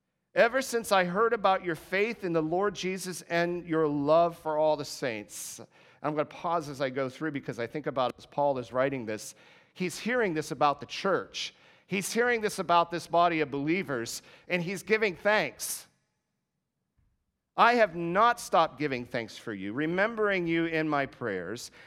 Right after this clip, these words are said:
I keep asking that the God of our Lord Jesus Christ, the glorious Father, may give you the spirit of wisdom and revelation,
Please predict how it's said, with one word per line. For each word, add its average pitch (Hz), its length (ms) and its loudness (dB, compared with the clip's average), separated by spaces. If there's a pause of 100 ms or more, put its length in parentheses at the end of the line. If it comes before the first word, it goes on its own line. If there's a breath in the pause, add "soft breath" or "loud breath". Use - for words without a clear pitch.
(100)
I 160 100 2
keep 185 340 -8
asking 196 440 0
that 185 100 0
the 156 100 -2
God 160 320 0
of 185 140 -2
our 156 100 4
Lord 160 240 -2
Jesus 151 380 -6
Christ, 151 460 -2
the 123 60 -10
glorious 180 600 -2
Father, 127 380 0
may 123 160 -6
give 143 260 -6
you 147 120 -2
the 127 100 -6
spirit 151 480 -4
of 123 140 -8
wisdom 131 580 -6 (340 soft breath)
and 123 100 -10
revelation, 120 760 -6